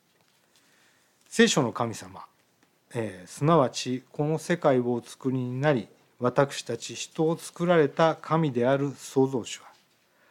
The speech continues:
すべての存在のもといであり、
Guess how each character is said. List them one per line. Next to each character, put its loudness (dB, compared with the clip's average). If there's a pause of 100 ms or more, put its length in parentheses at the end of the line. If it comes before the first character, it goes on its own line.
(320)
す 0
べ 8
て 2
の 2
存 -2
在 0
の -2
も -4
と 2
い 2
で -10
あ -20
り、 -20